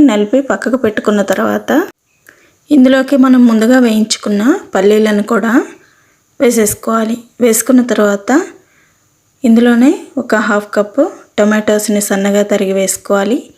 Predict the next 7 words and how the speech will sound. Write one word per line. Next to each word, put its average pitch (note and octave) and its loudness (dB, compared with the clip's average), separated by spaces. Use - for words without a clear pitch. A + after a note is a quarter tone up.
ఒక G#3 -2
కప్పు A3 -2
సన్నగా A#3+ 2
తరిగిన A3 2
ఆనియన్ G#3+ 2
ముక్కల్ని G#3+ 0
వేసుకోవాలి. G#3 0